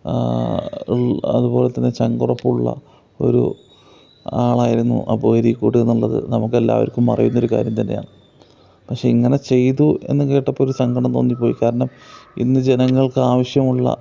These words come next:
ഒരു നേതാവായിരുന്നു അദ്ദേഹം. അദ്ദേഹത്തിനെ കുറിച്ചിട്ട് പറയാൻ എനിക്കിപ്പോൾ കഴിയുന്നില്ല. കാരണം എനിക്ക് വല്ലാത്തൊരു വിഷമവും സങ്കടമൊക്കെ ഉണ്ട്. എന്താ ചെയ്യുക? ആ ചെറുപ്പക്കാരൻ്റെ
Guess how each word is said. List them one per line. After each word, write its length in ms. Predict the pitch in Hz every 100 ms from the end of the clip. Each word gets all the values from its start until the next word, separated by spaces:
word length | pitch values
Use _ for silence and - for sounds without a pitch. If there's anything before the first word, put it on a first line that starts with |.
| -
ഒരു 120 | 123
നേതാവായിരുന്നു 760 | 120 117 120 123 120 117 117 113
അദ്ദേഹം. 360 | 120 110 113 - - - - - - - -
അദ്ദേഹത്തിനെ 420 | 117 120 127 131
കുറിച്ചിട്ട് 400 | 139 143 127 135
പറയാൻ 440 | 135 127 127 131 131 135 -
എനിക്കിപ്പോൾ 480 | 131 127 131 139 131 - 120 - - - - - - -
കഴിയുന്നില്ല. 520 | - 127 135 143 156 131
കാരണം 200 | 131 139
എനിക്ക് 280 | 139 143 -
വല്ലാത്തൊരു 440 | 139 139 139 151 151 -
വിഷമവും 540 | 127 - 139 151 156 - - 127 135
സങ്കടമൊക്കെ 440 | 131 139 147 147
ഉണ്ട്. 220 | 135 135 139 - - - -
എന്താ 220 | 127 127 120
ചെയ്യുക? 400 | - 120 120 117 - -
ആ 40 |
ചെറുപ്പക്കാരൻ്റെ 800 | - 120 117 120 - 127 123 127